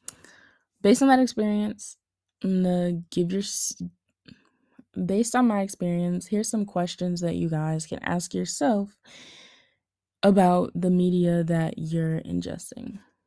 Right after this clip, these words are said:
Is your music filled with explicit language and or sexual innuendos, or even just the videos?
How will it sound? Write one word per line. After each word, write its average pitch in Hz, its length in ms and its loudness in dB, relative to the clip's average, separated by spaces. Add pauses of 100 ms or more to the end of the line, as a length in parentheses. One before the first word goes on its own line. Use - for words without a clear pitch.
(800)
Is 185 180 2
your 240 180 6
music 196 420 4
filled 214 440 0
with 180 280 -2
explicit 196 580 -4
language 175 760 -2 (120)
and 180 280 -2
or 165 200 -2
sexual 165 420 -4
innuendos, 160 1040 -4 (540)
or 185 160 -2
even 190 320 -2
just 170 240 -8
the 165 80 -4
videos? - 800 -6